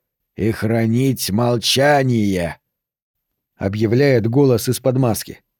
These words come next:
Жрец повторяет эти слова второй, третий раз, каждый раз со все более многозначительной паузой.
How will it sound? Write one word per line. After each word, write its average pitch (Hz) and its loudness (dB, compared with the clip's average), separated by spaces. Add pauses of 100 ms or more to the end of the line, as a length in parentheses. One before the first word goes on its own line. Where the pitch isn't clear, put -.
(580)
Жрец 101 0
повторяет 127 2
эти 123 -2
слова 123 2
второй, 123 2 (220)
третий 117 0
раз, 117 -2 (420)
каждый 117 0
раз 127 2
со 123 -2
все 104 -2
более 131 2
многозначительной 117 -2
паузой. 90 -6